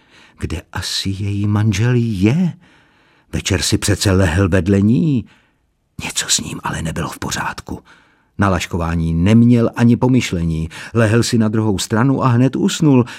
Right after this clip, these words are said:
Nebo to jen předstíral? Že by jen čekal, až ona usne? A pak šel za jinou? Anuška se napřímila a obě nohy spustila na zem. Tak seděla a přemýšlela.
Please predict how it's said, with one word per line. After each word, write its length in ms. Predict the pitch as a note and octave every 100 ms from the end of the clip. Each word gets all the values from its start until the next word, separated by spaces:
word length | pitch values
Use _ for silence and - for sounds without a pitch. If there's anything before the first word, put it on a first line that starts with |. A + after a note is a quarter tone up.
| - _ _
Nebo 240 | - - -
to 120 | -
jen 180 | - -
předstíral? 920 | - - - - - - D#2 G2 D3 - _ _ _ _ -
Že 120 | G2
by 100 | G#2
jen 180 | A2 G2+
čekal, 720 | - F#2+ - A2+ F3+ F#3 G3
až 200 | D3+ - -
ona 320 | B2+ B2 -
usne? 600 | A#2+ - - C3+ E3+ A#3 - - _ _ _ _ _
A 80 | - -
pak 220 | - - -
šel 360 | - B2+ C3+
za 180 | G2+ F#2+
jinou? 800 | F2 F#2+ G#2 C3+ G3+ G#3 G#3+ G#3+ G3+ _ _ _ _ _ _ _ _ -
Anuška 440 | F#3 A3+ - G3+
se 160 | - E2+
napřímila 680 | D#2+ - A2+ A#2 D3 F3+
a 160 | - -
obě 220 | A#2+ A#2
nohy 240 | F#2 G#2 F#2
spustila 520 | - - - F2+ E2
na 140 | C#2
zem. 340 | C2+ - - C2+ - - - _ _ _
Tak 240 | - D2 -
seděla 460 | - F#2+ G#2 A2+ -
a 80 | A#2
přemýšlela. 880 | - E2 D2 B1 - C#2+ C#2+ -